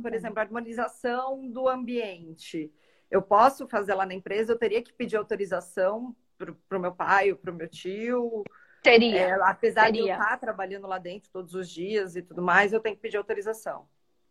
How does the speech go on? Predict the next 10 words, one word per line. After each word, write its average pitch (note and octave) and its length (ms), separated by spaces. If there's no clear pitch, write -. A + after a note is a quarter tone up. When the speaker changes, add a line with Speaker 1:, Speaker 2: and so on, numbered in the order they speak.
Speaker 2:
Teria. G#3 480
Tem, G3+ 320
tá? G#3 280
Mas A3+ 300
como D4 280
que D4+ 140
eu C4+ 80
vou B3+ 120
te - 140
fa-, A#3+ 200